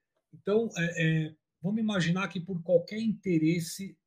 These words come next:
o síndico não quisesse o aplicativo, embora a maioria dos moradores achasse importante. Vamos imaginar, ah, de repente ele é amigo do dono da empresa que tá administrando o condomínio, não quer tirar, enfim. É, então, o que que nós fizemos de um,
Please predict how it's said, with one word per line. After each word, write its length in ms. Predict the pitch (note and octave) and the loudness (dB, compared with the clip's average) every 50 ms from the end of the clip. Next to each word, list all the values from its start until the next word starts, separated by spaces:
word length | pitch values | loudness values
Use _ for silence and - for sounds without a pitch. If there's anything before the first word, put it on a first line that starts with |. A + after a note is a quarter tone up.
| _ | _
o 80 | - D3+ | -12 -10
síndico 600 | - - - F3 F3+ F#3 D#3+ E3 - - F#3 F3+ | -8 -6 -4 -2 -2 -2 -4 -6 -6 -4 -4 -2
não 240 | F3+ F3+ G3 A3 G#3+ | 0 0 0 0 0
quisesse 400 | - G#3+ E3+ E3 F#3 F3 E3+ F3 | 0 0 2 4 4 2 2 0
o 20 | |
aplicativo, 720 | E3+ E3+ E3+ E3 E3 D#3+ C#3 - - - A#2 G#2+ A2 - - _ _ _ _ _ _ _ _ _ _ _ _ _ _ | -4 -4 -6 -4 -4 -4 -6 -6 -8 -8 -8 -8 -10 -12 -20 _ _ _ _ _ _ _ _ _ _ _ _ _ _
embora 540 | C#3+ C3+ B2 B2+ D3+ E3+ F#3+ G3+ G3+ F#3 - | -16 -14 -4 4 6 6 6 6 4 2 2
a 100 | D#3+ D#3+ | 0 0
maioria 300 | D#3+ D#3+ D#3+ D#3+ D#3+ F#3 | 0 2 2 2 2 0
dos 100 | F#3 F3 | -2 -2
moradores 440 | F3 F3+ F3 E3 D#3+ D#3+ E3+ E3+ F#3 | -2 0 0 0 0 -2 -4 -2 0
achasse 380 | F3+ E3+ E3 - F3 E3 - E3+ | 0 0 0 -2 -8 -6 -6 -6
importante. 580 | D#3+ F3 F3 D#3+ E3 - C#3+ A#2 A2 - - _ | -4 -4 -6 -6 -6 -8 -14 -14 -14 -16 -16 _
Vamos 160 | C3 F#3 A3 | -10 -8 -8
imaginar, 600 | A#3 A3+ G#3+ F3+ D#3 D3 D3 D#3+ F3 C#3+ - - _ _ _ _ _ _ _ _ _ | -4 -4 -2 -2 -4 -4 -4 -6 -6 -6 -8 -10 _ _ _ _ _ _ _ _ _
ah, 200 | F3 G3 F#3+ D#3+ | -8 -6 -6 -6
de 100 | - C#3+ | -6 -6
repente 380 | D#3 D3+ D#3 - G3 F#3+ - | -10 -10 -8 -8 -8 -8 -6
ele 80 | F#3+ F#3+ | -2 -2
é 40 | F3+ | -2
amigo 360 | E3 D3+ D#3 F3+ G3 F3+ G3 | 0 0 0 -2 -2 -2 -2
do 120 | E3 F3 | -2 -2
dono 240 | D#3+ D#3+ E3 F#3 F#3+ | 0 0 -2 -2 -2
da 160 | F3 F3+ F3 | -2 -2 -2
empresa 400 | E3+ E3 E3 E3 E3+ F3 F3 F3+ | -2 -2 -4 -4 -6 -4 -4 -4
que 60 | F3 - | -4 -4
tá 80 | F3 | -6
administrando 520 | E3 D#3 D#3+ E3 D#3+ - - - D#3+ D#3+ D#3+ | -4 0 2 2 2 2 0 0 0 0 0
o 20 | |
condomínio, 420 | D#3+ D#3 D3 C#3+ C#3 D3+ D#3+ D#3+ | -2 -4 -6 -4 -2 0 2 4
não 120 | E3 D#3+ D#3 | 4 2 2
quer 180 | - D#3+ D#3+ | 2 -2 -4
tirar, 360 | D#3+ - - B2+ C3+ D3+ E3+ G3+ | -4 -6 -12 -12 -8 -8 -6 -6
enfim. 320 | G#3+ - - D#3+ B2+ A2 - _ _ _ _ _ _ _ _ _ _ _ _ _ _ | -6 -8 -8 -12 -12 -12 -14 _ _ _ _ _ _ _ _ _ _ _ _ _ _
É, 280 | D3+ D3+ D3+ D3+ D3+ D#3 | -10 -8 -8 -8 -8 -8
então, 200 | D#3+ - G3+ G#3 | -8 -8 -6 -8
o 40 | F3+ | -8
que 100 | A3+ - | -10 -10
que 80 | - A3 | -8 -6
nós 200 | A3 G#3+ - - | -6 -6 -6 -6
fizemos 480 | G#3+ F#3+ D#3 D#3+ E3+ F3 F3 F3 E3 | -4 -4 0 2 2 0 0 -2 -4
de 100 | E3 D#3+ E3 | -2 0 0
um, 180 | D#3+ E3 D#3+ | 0 -2 -2